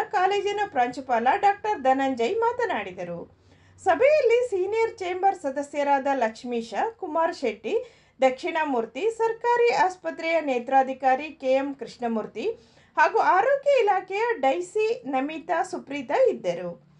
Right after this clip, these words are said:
ರಸಪ್ರಶ್ನೆ ಸ್ಪರ್ಧೆಯಲ್ಲಿ ಸಹನಾ ಶಾಹಿದ್ ಪ್ರಥಮ, ಕವನ ಸ್ವಾತಿ ದ್ವಿತೀಯ ಬಹುಮಾನ ಹಾಗೂ ಸ್ಫೂರ್ತಿ ರತ್ನ ತೃತೀಯ ಬಹುಮಾನ ಪಡೆದುಕೊಂಡರು. ಆರೋಗ್ಯ ಇಲಾಖೆಯಿಂದ ನಗದು ಹಾಗೂ ಸೀನಿಯರ್ ಚೇಂಬರ್ ಸಂಸ್ಥೆಯಿಂದ ಭಾಗವಹಿಸಿದ್ದ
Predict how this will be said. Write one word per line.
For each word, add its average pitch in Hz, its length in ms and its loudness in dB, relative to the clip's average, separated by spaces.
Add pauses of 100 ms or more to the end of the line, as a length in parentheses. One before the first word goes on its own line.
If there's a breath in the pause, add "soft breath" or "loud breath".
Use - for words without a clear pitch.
(300 soft breath)
ರಸಪ್ರಶ್ನೆ 508 680 2
ಸ್ಪರ್ಧೆಯಲ್ಲಿ 277 720 2
ಸಹನಾ 427 600 0
ಶಾಹಿದ್ 294 680 -2
ಪ್ರಥಮ, 226 360 -4 (520 loud breath)
ಕವನ 403 340 4 (240)
ಸ್ವಾತಿ 285 580 0
ದ್ವಿತೀಯ 254 320 -6
ಬಹುಮಾನ 226 500 -4
ಹಾಗೂ 359 380 -2
ಸ್ಫೂರ್ತಿ 466 680 2
ರತ್ನ 302 360 -4 (100)
ತೃತೀಯ 294 520 -2
ಬಹುಮಾನ 269 440 -2
ಪಡೆದುಕೊಂಡರು. 214 920 -4 (420 soft breath)
ಆರೋಗ್ಯ 523 540 4
ಇಲಾಖೆಯಿಂದ 392 560 2 (100)
ನಗದು 427 500 0
ಹಾಗೂ 320 380 -2
ಸೀನಿಯರ್ 440 540 0
ಚೇಂಬರ್ 330 360 0
ಸಂಸ್ಥೆಯಿಂದ 269 640 -4 (580 loud breath)
ಭಾಗವಹಿಸಿದ್ದ 466 800 4